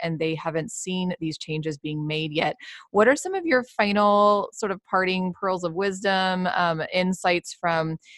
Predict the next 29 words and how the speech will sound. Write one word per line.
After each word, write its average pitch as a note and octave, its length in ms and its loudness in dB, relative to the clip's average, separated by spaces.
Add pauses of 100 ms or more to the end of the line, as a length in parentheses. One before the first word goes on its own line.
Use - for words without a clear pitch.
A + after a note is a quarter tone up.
(140)
either G3 440 4
what F3 220 2
you've G#3+ 320 0
seen G3 420 -2
on F3+ 140 2
the F3+ 100 -2
front - 240 0
lines E3+ 520 0
or E3+ 220 0
just E3+ 420 -2
in F3 100 0
anticipation E3 640 -6
of D#3+ 140 -2
what's D#3+ 400 -2 (320)
coming? E3 720 0
I E3 100 0
think E3+ 320 -6
that D#3+ 360 4 (760)
uh, D#3+ 260 2
the D#3+ 120 -2
news E3+ 440 -2
can E3+ 280 -4
get D#3 500 0 (100)
a E3 80 -2
little E3 260 -4
bit D#3+ 320 -4
bombarded D#3 540 -2
by D3+ 220 -2
some D3+ 480 -6